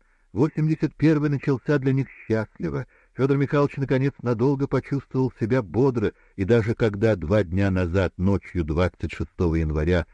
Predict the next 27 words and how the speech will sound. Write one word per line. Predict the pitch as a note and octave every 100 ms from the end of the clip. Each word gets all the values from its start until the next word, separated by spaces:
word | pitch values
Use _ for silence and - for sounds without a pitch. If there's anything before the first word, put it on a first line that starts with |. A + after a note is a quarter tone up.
| _ -
у | F2
него | E2+ G2 F2
вдруг | E2+ F2+ -
пошла | F2+ - F#2
горлом | E2+ F2+ F#2 D#2+ D#2
кровь, | - A2+ G#2+ - _ _ -
он | E2
особо | D#2+ - F#2 F2+
не | F2
встревожился, | - E2+ E2+ C#3 A#2 E2+ - - C#2+ - _ _ _
крови | - G2+ F2+
вышло | F2+ F#2+ -
немного, | G2 G2+ G#2+ D#3 B2+ F2+ - _ _ -
и | G#2+
он, | C#3 D#3 B2 - -
не | G#2+
почувствовав | B2 C3+ - D#3+ - - A#2+ A2 G#2 -
заметного | F2 G2 C3 - A#2
ухудшения | A2 A2+ A2+ - - A#2+ G#2+ G2+
состояния, | G#2 - G#2 C3 D3 A2+ E2+
как | F#2+ E2+
и | -
сейчас, | G2 - E3 D#3+ _ _ -
не | B2+ D3+
стал | - F3 C3
будить | G#2+ G2+
жену | E2 E2 G#2 E3+